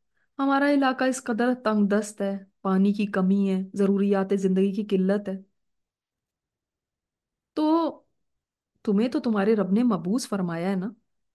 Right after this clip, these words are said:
तो उससे दुआ करो कि ये पहाड़ अपनी जगह से हटा दे, ताकि हमारा इलाका ही खुला हो जाए और हमारे इलाके की जमीन हमवार और कुशादा हो जाए।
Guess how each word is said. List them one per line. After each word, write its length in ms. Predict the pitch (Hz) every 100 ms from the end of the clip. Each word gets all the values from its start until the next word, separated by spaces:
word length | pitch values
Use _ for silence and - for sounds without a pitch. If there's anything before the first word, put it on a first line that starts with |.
| _ _ _ -
तो 60 |
उससे 220 | 370 - 415
दुआ 340 | 185 180 240
करो 420 | - 190 208 - -
कि 80 |
ये 120 | 240 269
पहाड़ 380 | 196 180 165
अपनी 240 | 233 226 196
जगह 260 | 185 175
से 140 | 185 220
हटा 300 | 202 190 170
दे, 240 | 190 311 _ _ _
ताकि 260 | - 311 339
हमारा 280 | 330 311 320
इलाका 380 | 247 160 156 170
ही 60 |
खुला 260 | 202 226 254
हो 140 | 269
जाए 240 | 233 277 - _ _ _ _ _ _ _
और 100 | 175
हमारे 280 | 180 175 175
इलाके 300 | 180 185 185
की 140 | 180
जमीन 360 | 190 180 185 208
हमवार 440 | 202 190 175 180
और 60 | 214
कुशादा 480 | 220 190 - 165 226
हो 120 | 262
जाए। 280 | 190 190